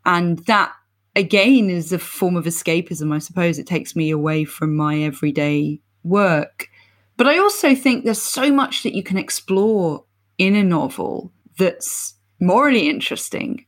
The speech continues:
actually. And I find myself thinking about this more and more, that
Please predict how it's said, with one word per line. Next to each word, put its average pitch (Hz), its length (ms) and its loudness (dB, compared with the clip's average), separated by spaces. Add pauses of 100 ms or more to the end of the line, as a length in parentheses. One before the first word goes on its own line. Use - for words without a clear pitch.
actually. - 340 -6
And 143 100 0
I 170 60 -2
find 208 240 0
myself 180 380 -4
thinking 180 380 -2
about 160 300 -2
this 156 360 -8
more 170 280 2
and 160 100 -4
more, 180 420 0
that 151 320 -4